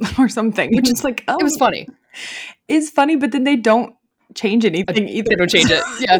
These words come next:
Speaker 1: It's just,
Speaker 2: They don't
Speaker 1: like, going forward, like, "Okay," like, "Y'all
Speaker 2: Mm-hmm.
Speaker 1: just saying that Rachel Berry's a slut." Okay.
Speaker 2: Yeah.
Speaker 1: <laughs>
Speaker 2: They, <laughs> she's like, "Your hair's getting out of control." New Rachel says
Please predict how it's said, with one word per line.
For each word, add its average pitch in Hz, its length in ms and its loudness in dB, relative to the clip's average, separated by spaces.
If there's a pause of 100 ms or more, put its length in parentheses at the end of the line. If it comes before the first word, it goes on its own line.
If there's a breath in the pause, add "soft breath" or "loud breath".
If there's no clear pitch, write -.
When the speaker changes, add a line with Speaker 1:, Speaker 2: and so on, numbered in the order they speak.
Speaker 1:
It's - 0 -
just, 294 300 -2
Speaker 2:
They 320 80 4
don't 220 100 0
Speaker 1:
like, 254 80 -2
going 233 200 2
forward, 220 220 -2
like, 208 300 -2
"Okay," 175 420 -4
like, 165 320 -8
"Y'all 185 220 2
Speaker 2:
Mm-hmm. 180 140 -2
Speaker 1:
just 160 240 -8
saying 170 240 -4
that 165 140 -8 (320)
Rachel 151 220 -4
Berry's 156 300 -2
a 196 40 -8
slut." 160 520 -6 (420 loud breath)
Okay. 196 120 -10
Speaker 2:
Yeah. 185 160 0 (760 soft breath)
Speaker 1:
<laughs> 202 380 0
Speaker 2:
They, 196 300 0 (120)
<laughs> - 640 -4
she's - 140 -10
like, 208 140 -4
"Your 202 100 -4
hair's 208 200 0
getting 190 140 -2
out 165 100 -6
of 147 60 -12
control." 156 400 -8
New 170 260 -2
Rachel 151 300 -4
says 139 420 -6